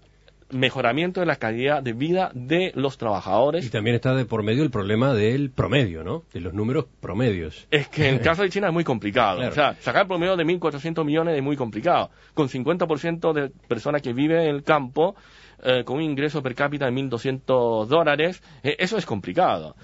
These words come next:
Speaker 1: Por ejemplo, las primeras diez grandes ciudades de China, el ingreso promedio de ello, eh, bordea alrededor de doce mil dólares. Los principales diez ciudades de China.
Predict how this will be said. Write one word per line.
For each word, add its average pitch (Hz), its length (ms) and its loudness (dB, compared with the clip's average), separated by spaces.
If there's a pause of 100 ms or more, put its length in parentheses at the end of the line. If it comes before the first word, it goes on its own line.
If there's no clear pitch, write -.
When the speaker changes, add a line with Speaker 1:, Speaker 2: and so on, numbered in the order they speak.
(180)
Speaker 1:
Por 151 100 4
ejemplo, 190 220 2
las 147 200 0
primeras 165 480 0
diez 196 160 2
grandes 190 260 -2
ciudades 165 400 0
de 135 80 -8
China, 117 460 -4
el 139 120 2
ingreso 156 380 -2
promedio 170 500 0
de 127 240 2
ello, 120 360 2 (420)
eh, 135 340 2
bordea 131 420 2
alrededor 131 680 -2
de 131 140 0
doce 123 260 -2
mil 147 240 0
dólares. 104 480 -2 (380)
Los 131 220 2
principales 131 680 -2
diez 139 420 -2
ciudades 127 460 0
de 104 100 -10
China. 90 300 -10